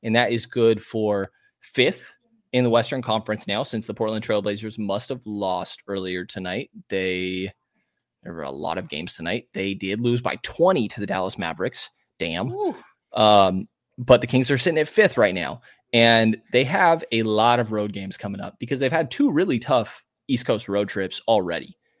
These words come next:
Speaker 2: Mm-hmm.
Speaker 1: And we're only twenty-eight games into the season at this point. The Kings are eight and four at home, and three of those four losses were their first four, came in their first four games of the season.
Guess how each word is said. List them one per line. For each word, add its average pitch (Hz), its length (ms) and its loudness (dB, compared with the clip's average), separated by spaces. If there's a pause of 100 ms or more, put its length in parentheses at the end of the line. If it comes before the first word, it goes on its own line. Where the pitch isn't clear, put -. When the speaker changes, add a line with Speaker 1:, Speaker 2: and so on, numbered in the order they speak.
(180)
Speaker 2:
Mm-hmm. 110 40 0
Speaker 1:
And 101 440 0
we're 113 260 4
only 117 600 2 (400)
twenty-eight 117 520 2
games 104 580 -4 (100)
into 107 220 -6
the 92 80 -8
season 101 320 0
at 92 100 -6
this 95 140 -8
point. 90 300 -10 (360)
The - 60 -18
Kings 185 180 4
are 151 160 4
eight 190 160 4
and 220 80 0
four 175 240 4
at 143 60 0
home, 104 280 -2 (840)
and 123 140 4
three 285 360 2
of 254 120 2
those 202 180 4
four 180 240 2
losses 139 580 2 (760)
were 151 140 4
their 131 140 6
first 156 400 0 (160)
four, 131 280 4 (260)
came 156 200 0
in 151 40 0
their 135 100 2
first 127 200 -2
four 120 200 2
games 110 240 0
of 104 60 -6
the 101 60 -8
season. - 360 -12